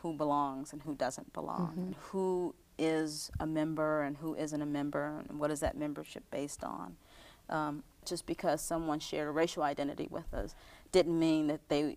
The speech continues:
Speaker 1: also shared a political identity with
Speaker 2: Mm-hmm.
Speaker 1: us.
Speaker 2: Who are the members? Are the members Palestinians or Palestinian identified? And what is Palestinian identified?
Speaker 1: Hmm.
Speaker 2: What's Palestinian?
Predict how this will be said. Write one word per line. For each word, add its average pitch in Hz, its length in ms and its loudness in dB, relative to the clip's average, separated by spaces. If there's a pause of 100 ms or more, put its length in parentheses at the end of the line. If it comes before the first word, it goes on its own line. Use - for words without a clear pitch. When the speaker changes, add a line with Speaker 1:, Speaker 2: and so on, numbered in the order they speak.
Speaker 1:
also 151 240 4
shared 147 320 0
a - 40 -10
political 175 500 2
identity 156 520 -4
with 185 220 2
Speaker 2:
Mm-hmm. 180 120 6
Speaker 1:
us. 175 120 -4 (760)
Speaker 2:
Who - 80 2
are 143 100 2
the 123 140 4
members? 120 360 2
Are 123 100 0
the 117 100 4
members 117 360 2
Palestinians 202 800 2 (500)
or 135 120 6
Palestinian 117 680 2
identified? 107 680 0 (880)
And 110 260 2
what 180 200 6
is 254 120 6
Palestinian 110 600 2
identified? 95 720 0
Speaker 1:
Hmm. 196 60 4
Speaker 2:
What's 269 180 10
Palestinian? 320 640 8